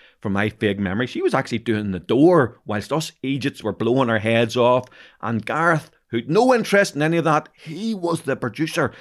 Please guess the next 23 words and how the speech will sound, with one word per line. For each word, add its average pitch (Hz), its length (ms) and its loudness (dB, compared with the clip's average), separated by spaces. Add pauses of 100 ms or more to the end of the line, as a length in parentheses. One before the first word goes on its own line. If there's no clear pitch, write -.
(140)
laying 151 460 2
on 131 360 2
really 160 600 2
good 120 400 -2
quality 120 500 -4
events 113 460 -8 (240)
down 95 200 -6
at 95 120 -6
the 95 80 -6
Ulster 92 300 -8
Hall 90 340 -4
and 90 100 -8
elsewhere. 127 600 -6 (680)
Now, 120 220 0 (260)
wind 180 320 -2
forward 151 380 0
thirty 135 220 0
years, 131 480 2 (360)
and 165 120 -4
it's 160 100 -6
perhaps 208 460 -4
no 143 240 4
surprise 127 640 -2